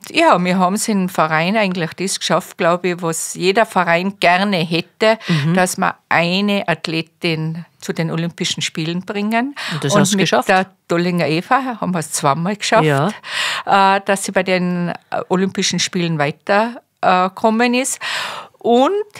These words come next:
Speaker 1: jetzt stehen wir wieder kurz davor, weil jetzt
Speaker 2: Aha.
Speaker 1: haben wir schon wieder den nächsten Athleten, das ist der Jeb Keindl.
Speaker 2: Ja.
Speaker 1: Vierundzwanzig Jahre alt. Und es wird so spannend, weil bis Mai
Speaker 2: Mhm.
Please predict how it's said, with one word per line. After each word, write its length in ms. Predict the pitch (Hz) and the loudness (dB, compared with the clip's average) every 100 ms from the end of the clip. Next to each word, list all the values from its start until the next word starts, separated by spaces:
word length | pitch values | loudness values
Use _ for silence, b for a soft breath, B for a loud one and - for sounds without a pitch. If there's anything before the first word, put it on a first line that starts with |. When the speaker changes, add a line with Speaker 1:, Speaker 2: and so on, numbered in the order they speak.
| - | -4
Speaker 1:
jetzt 240 | 208 - | -2 -2
stehen 240 | - 240 240 | 0 2 2
wir 120 | 214 | 2
wieder 200 | 240 349 | 2 0
kurz 400 | - 302 311 - | 2 0 0 0
davor, 520 | 269 269 277 269 277 | 0 2 2 4 4
weil 100 | 240 | 2
jetzt 120 | 233 - | 2 2
Speaker 2:
Aha. 60 | 240 | 4
Speaker 1:
haben 60 | 240 | 4
wir 80 | |
schon 180 | 233 233 | 4 2
wieder 260 | 226 226 208 | 2 2 2
den 320 | 208 202 196 | 2 0 2
nächsten 380 | 196 202 - 247 | 2 0 -2 2
Athleten, 600 | 240 - 233 247 - 269 | 2 2 0 0 -4 -2
das 220 | 208 - | -2 -2
ist 200 | 214 - | -4 0
der 120 | 180 - | -2 0
Jeb 320 | 190 175 - | 0 -2 -4
Keindl. 500 | - 165 170 196 277 403 - | -2 0 0 2 2 0 -4
Speaker 2:
Ja. 340 | 143 123 208 - B B B | -4 -4 -6 -8 B B B
Speaker 1:
Vierundzwanzig 840 | B - 208 196 - 175 - 156 - | B 0 2 2 -2 -2 -2 -6 0
Jahre 340 | 151 185 220 | 0 2 4
alt. 240 | 277 381 - - - B B B B B | 4 2 -2 -18 -18 B B B B B
Und 260 | 233 220 | 2 2
es 160 | 214 - | 0 0
wird 220 | 202 202 | -2 -2
so 320 | - - 208 | -4 2 2
spannend, 580 | 208 - 180 202 202 202 | 2 2 2 4 0 2
weil 220 | 185 180 | 2 0
bis 440 | 190 - 220 - - | -2 -4 -2 -2 0
Mai 580 | 175 165 165 185 220 214 | 2 2 2 2 0 -2
Speaker 2:
Mhm. 320 | 151 127 180 | -2 -2 -2